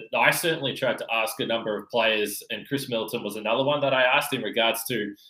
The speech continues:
whether he feels any different way coming into this season after winning a championship. So what, what would your answer be? If I, if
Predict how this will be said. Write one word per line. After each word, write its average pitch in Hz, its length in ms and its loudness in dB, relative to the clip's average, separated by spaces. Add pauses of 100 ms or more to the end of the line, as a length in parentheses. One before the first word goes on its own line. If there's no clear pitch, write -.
(220)
whether 127 240 6
he 127 160 0
feels 127 600 0
any 123 420 -4
different 123 480 -4
way 123 320 4
coming 131 260 2
into 123 220 -4
this 113 220 -4
season 120 280 0
after 113 360 -2
winning 120 240 -4
a 101 80 -6
championship. 113 520 -2
So 160 140 0
what, 254 260 2
what 247 140 0
would 262 140 -4
your 185 120 2
answer 143 260 2
be? 131 120 0
If 92 240 0
I, 170 140 6
if 220 180 4